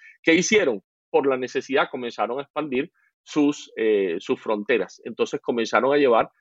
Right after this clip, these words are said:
sus brownies no solamente a la ciudad de Cali, sino la gente, al, gracias a las redes sociales,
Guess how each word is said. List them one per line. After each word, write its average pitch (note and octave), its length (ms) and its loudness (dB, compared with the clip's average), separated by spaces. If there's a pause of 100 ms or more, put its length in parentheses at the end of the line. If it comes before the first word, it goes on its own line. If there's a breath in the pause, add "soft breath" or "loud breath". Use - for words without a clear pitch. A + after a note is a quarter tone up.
(160)
sus G3+ 200 0
brownies C3 420 4
no A#2+ 140 -4
solamente A#2 500 0
a - 20 0
la A#2+ 100 2
ciudad B2+ 260 2
de C3 100 2
Cali, C3 240 2
sino D#3 420 0
la A2+ 120 0
gente, G#2+ 480 -4
al, G2+ 180 0
gracias A2 380 0
a D3+ 40 4
las D3+ 140 2
redes D3 220 0
sociales, D#3 420 0